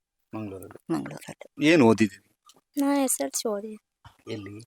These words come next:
Speaker 3: ಮಂಗಳೂರಲ್ಲಿ.
Speaker 1: ಮಂಗಳೂರಲ್ಲಿ, ಹಾ.
Speaker 3: ಹೌದು.
Speaker 1: ಇದು ಈ ಮನೆಯ ಪರಿಸ್ಥಿತಿ. ಕಳೆಂಜದಲ್ಲಿ ಇವರ ಮನೆ ಇದೆ.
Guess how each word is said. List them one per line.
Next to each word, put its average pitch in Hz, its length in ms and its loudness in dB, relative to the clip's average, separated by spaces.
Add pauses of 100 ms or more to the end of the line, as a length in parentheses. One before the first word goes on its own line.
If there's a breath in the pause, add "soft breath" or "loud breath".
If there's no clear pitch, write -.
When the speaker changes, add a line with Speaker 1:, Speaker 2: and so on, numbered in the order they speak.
(160)
Speaker 3:
ಮಂಗಳೂರಲ್ಲಿ. 233 840 -2
Speaker 1:
ಮಂಗಳೂರಲ್ಲಿ, 202 440 -12
ಹಾ. 254 260 -6
Speaker 3:
ಹೌದು. 233 260 -14 (2750)
Speaker 1:
ಇದು 170 200 10
ಈ 160 120 10
ಮನೆಯ 160 360 8
ಪರಿಸ್ಥಿತಿ. 131 480 4 (1900 soft breath)
ಕಳೆಂಜದಲ್ಲಿ 180 920 8
ಇವರ 143 320 6
ಮನೆ 143 240 8
ಇದೆ. 107 200 0